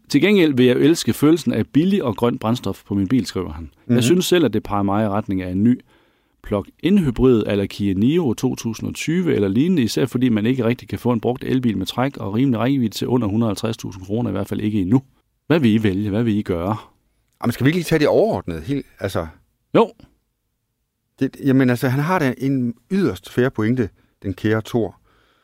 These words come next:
Speaker 2: Øh, og jeg synes, at, øh, han, han, han siger jo, at vi indirekte siger, at, øh, det er slut med, øh, de her plug-in hybrider. Og, øhm, men, men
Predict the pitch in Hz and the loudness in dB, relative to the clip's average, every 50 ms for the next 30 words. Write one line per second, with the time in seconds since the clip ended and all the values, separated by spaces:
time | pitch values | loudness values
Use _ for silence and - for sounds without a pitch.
0 | _ _ _ _ _ 110 107 104 101 98 98 76 95 110 113 113 - - 165 175 | _ _ _ _ _ -2 0 2 2 2 2 2 2 2 2 0 0 -2 -2 0
1 | - 123 107 - - 107 101 101 92 82 107 113 110 107 101 - - _ _ _ | 0 -2 -2 0 0 0 0 0 -2 -2 -2 -2 -2 -2 -4 -8 -12 _ _ _
2 | _ _ _ _ _ - 107 107 107 107 - 107 110 117 - - 151 175 208 208 | _ _ _ _ _ -4 -2 0 0 -2 -2 -4 -4 -4 -4 0 2 4 4 4
3 | 156 120 113 107 101 95 95 95 120 127 131 139 156 139 98 90 92 - 95 90 | 4 4 4 4 2 2 0 0 0 2 2 2 2 0 0 -2 -2 -4 -8 -8
4 | - - 113 117 120 107 90 82 - - 87 85 80 - 90 85 - 117 117 - | -6 -2 0 0 2 2 0 -2 -4 -6 -6 -6 -6 -8 -10 -4 -4 -4 -2 -2
5 | - 92 87 85 85 85 82 80 78 78 78 80 80 80 80 80 - _ _ _ | -4 -6 -6 -6 -6 -6 -6 -6 -6 -6 -6 -8 -8 -10 -12 -16 -20 _ _ _
6 | _ _ _ _ _ _ 104 98 98 - - 85 80 95 98 104 98 90 - 85 | _ _ _ _ _ _ -2 -2 -2 -2 -4 -4 -4 -2 -2 -2 -4 -4 -6 -8
7 | 78 76 - - - _ _ _ _ _ _ _ - - _ _ _ _ _ _ | -10 -10 -12 -16 -18 _ _ _ _ _ _ _ -20 -20 _ _ _ _ _ _
8 | _ _ _ _ - 87 90 92 90 90 90 90 87 85 82 80 80 78 78 82 | _ _ _ _ -4 -2 -2 -2 -2 -2 -4 -4 -6 -6 -6 -8 -8 -10 -10 -12
9 | 80 78 - - - - _ 58 69 71 - - _ _ _ _ _ _ _ _ | -12 -14 -16 -18 -20 -20 _ -20 -20 -20 -20 -20 _ _ _ _ _ _ _ _
10 | _ _ _ _ - 110 107 110 110 - 113 113 110 113 | _ _ _ _ -2 0 2 2 2 2 2 2 0 0